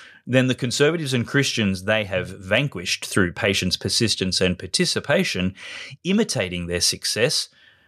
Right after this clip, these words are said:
and the silent majorities march back. They call it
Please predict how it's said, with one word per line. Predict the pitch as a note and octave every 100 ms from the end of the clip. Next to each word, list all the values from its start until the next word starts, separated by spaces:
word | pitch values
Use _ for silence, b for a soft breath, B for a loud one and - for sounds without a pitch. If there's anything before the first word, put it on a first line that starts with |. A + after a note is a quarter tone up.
| b
and | A2 A#2
the |
silent | A#2 C#3 C#3 E3 -
majorities | C#3 A#2 G#2+ F#2+ F2+ G2 G2 - -
march | G2 F#2 F2 - -
back. | - F2+ - - - _ _ _ _ _ _ _ _ - G2+
They | B2+
call | C#3 F#2+ F#2
it | F2+